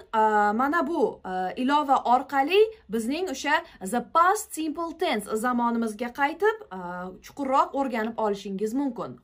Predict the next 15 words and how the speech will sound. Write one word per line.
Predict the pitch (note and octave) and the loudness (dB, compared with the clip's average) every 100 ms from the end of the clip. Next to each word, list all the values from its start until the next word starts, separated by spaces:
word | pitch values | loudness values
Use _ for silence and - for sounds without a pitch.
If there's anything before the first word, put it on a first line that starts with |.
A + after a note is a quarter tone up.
| - | 0
Hozir | A#3 B3 | 0 2
esa | B3 B3+ C4+ | -2 -2 -4
men | D#4 G#4+ - - - | -2 -4 -6 -20 -12
qisqacha | - - G3+ G3+ A#3 - | -12 -6 -6 -4 -6 -4
eslatib | A#3 A3+ D#3+ D3 D#3 - | -6 -4 -8 -8 -14 -6
o'taman. | B3+ C4 A#3 D3 - | -4 0 -2 -2 -10
The | G#3+ G#3 A3 A3 | -6 -4 -4 2
past | D#4 G#4 - | 2 2 -2
simple | - D#4+ D#4 E4 D#4+ | -8 -10 -8 -10 -6
tense | G#3+ G#3 - G#3+ C4 | -4 -4 -6 -4 0
zamoni | G4+ G#4 B3 G3+ B3+ _ - | 2 2 2 -2 -6 _ -4
bu | F#3+ G#3 - | 0 2 4
oddiygina | C#4 C5 A#3 A#3 G3 E3 F3 D#4+ - | 2 2 0 -6 -6 -8 -6 -8 -6
o'tgan | A3 G#3 - D#3+ F3+ | -4 -4 -8 -12 -6
zamon. | B3 F#4+ E4+ | -2 -2 -2